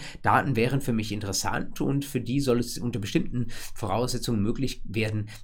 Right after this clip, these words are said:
diese Daten tatsächlich auch zu bekommen. Weiter mö-, möchte man das Ganze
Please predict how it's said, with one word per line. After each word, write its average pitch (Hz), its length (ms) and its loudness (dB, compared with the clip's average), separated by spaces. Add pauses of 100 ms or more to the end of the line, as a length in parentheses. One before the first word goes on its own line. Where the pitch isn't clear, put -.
diese 113 340 2
Daten 101 360 -2
tatsächlich - 640 0
auch 104 340 -2
zu - 260 0
bekommen. - 580 2 (2000)
Weiter 135 300 6
mö-, 156 220 2
möchte 139 240 2
man 131 100 4
das 120 140 0
Ganze 113 560 4